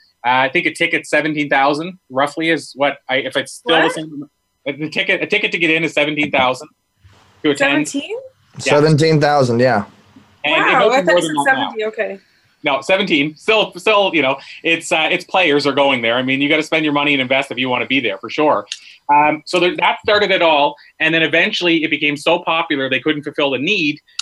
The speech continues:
Speaker 1: and the demand, so they actually started launching ted X events. So they allowed, basically, they fran-, you could say almost they franchised it out, and independent organizers could start, um, running their own ted X events.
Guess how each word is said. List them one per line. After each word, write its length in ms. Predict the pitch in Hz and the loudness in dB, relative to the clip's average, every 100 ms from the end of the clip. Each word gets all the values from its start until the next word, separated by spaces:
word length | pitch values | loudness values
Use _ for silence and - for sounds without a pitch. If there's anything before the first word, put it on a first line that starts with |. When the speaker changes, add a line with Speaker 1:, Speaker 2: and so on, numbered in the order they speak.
| - - | -10 -6
Speaker 1:
and 100 | 147 | -6
the 60 | |
demand, 440 | 139 147 185 156 147 | -4 -2 0 0 0
so 160 | 151 | 0
they 140 | 147 147 | 2 2
actually 300 | 151 - 151 | 0 -2 -6
started 260 | 156 151 | -2 -2
launching 400 | 143 139 139 135 | 0 -2 -2 -6
ted 200 | 127 151 | -4 -2
X 200 | 147 143 | 0 -2
events. 420 | 135 107 - - - _ - | -6 -6 -10 -18 -20 _ 0
So 180 | - 135 | 0 2
they 120 | 139 | 2
allowed, 380 | 143 143 147 - _ - | 4 4 2 -2 _ -4
basically, 340 | 165 180 175 156 | 0 0 0 0
they 140 | 143 | -2
fran-, 260 | - 151 165 | 0 0 0
you 100 | 160 | -4
could 120 | 170 | 0
say 80 | 185 | 0
almost 200 | 170 139 | 0 -2
they 100 | 131 | -2
franchised 520 | 151 143 147 135 139 | 0 0 0 -2 0
it 80 | 131 | 0
out, 160 | 107 - _ _ - | -2 -8 _ _ -4
and 80 | |
independent 440 | 139 147 151 143 135 | -2 -2 -2 -2 0
organizers 640 | 135 143 123 117 127 123 | 0 0 -2 -2 -6 -12
could 140 | 131 | -14
start, 340 | - 127 123 - | -2 0 0 -4
um, 440 | 127 117 117 117 113 - | -6 -4 -4 -6 -12 -6
running 220 | 147 139 | -2 0
their 180 | 135 131 | 0 0
own 100 | 127 | 0
ted 160 | 127 135 | -2 -2
X 180 | 151 - | -2 -2
events. 340 | 139 87 - | -6 -6 -10